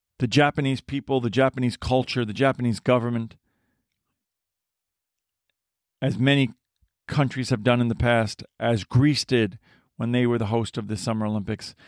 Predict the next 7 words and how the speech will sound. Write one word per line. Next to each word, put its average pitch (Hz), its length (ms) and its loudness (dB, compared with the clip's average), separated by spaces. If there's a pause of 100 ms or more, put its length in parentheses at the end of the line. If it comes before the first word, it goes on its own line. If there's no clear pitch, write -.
(260)
got 123 240 2
behind 113 580 2 (1700)
this 131 180 2
announcement 120 680 2
and 117 100 0
this 110 140 0
excitement 117 580 0